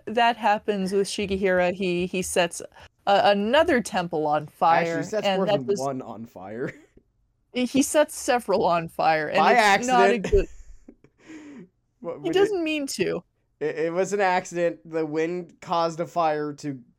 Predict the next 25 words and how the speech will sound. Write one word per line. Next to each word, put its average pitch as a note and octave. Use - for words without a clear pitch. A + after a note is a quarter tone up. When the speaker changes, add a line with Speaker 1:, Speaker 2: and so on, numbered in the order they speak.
Speaker 2:
go D3
out C#3+
of D#3
control. C3+
'Cause D3
Speaker 1:
And, C#3+
Speaker 2:
all C#3
these D#3
Speaker 1:
and D#4
it -
Speaker 2:
buildings E4+
are -
Speaker 1:
wasn't -
Speaker 2:
wood. -
Speaker 1:
his D4+
fault. -
Speaker 2:
It F3
wasn't G3+
his A3
fault, D#3+
but C#3
boy, D#3
does C#3
he C#3+
not C#3+